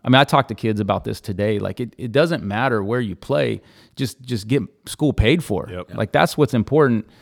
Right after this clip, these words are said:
Speaker 1: And, um, even with my son, like, it's never,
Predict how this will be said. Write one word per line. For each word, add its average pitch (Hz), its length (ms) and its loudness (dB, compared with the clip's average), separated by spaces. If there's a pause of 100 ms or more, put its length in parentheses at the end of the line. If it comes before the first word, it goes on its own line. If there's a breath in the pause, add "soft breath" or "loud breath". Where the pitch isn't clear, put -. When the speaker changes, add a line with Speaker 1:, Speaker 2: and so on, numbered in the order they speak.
(360 soft breath)
Speaker 1:
And, 113 300 2
um, 101 220 -2
even 185 180 4
with 180 160 2
my 117 140 -2
son, 151 420 -2
like, 110 220 -4
it's - 180 -12
never, 131 460 -2